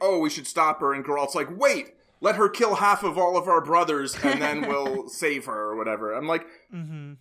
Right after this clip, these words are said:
Speaker 1: "Just kill her." I don't know. <laughs> Like
Speaker 3: I, I, I will say, just on the legs thing, that's actually part of the original Baba
Speaker 1: Yeah,
Speaker 3: Yaga
Speaker 1: yeah.
Speaker 3: myth.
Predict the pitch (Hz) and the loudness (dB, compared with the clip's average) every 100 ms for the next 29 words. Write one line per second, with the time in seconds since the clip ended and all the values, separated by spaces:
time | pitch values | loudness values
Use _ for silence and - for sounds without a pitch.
0 | _ - 247 - 82 73 98 - 113 117 | _ -14 -14 -12 -12 -12 -14 -10 -6 -6
1 | 190 101 - - - 131 - - - - | -6 -10 -10 -12 0 0 0 -6 -16 -14
2 | - _ _ - 208 - 233 254 254 262 | -14 _ _ -14 -12 -4 -2 0 0 -2
3 | 202 220 208 170 160 165 - 214 190 190 | -6 -6 -6 -6 -8 -10 -8 -8 -4 -4
4 | 196 185 - 185 - 160 160 165 156 139 | -2 -6 -6 -12 -6 -6 -6 -8 -8 -6
5 | 147 151 143 139 170 233 - 165 90 123 | -8 -8 -8 -4 0 2 0 -2 -4 -8
6 | 175 - - | -10 -10 -16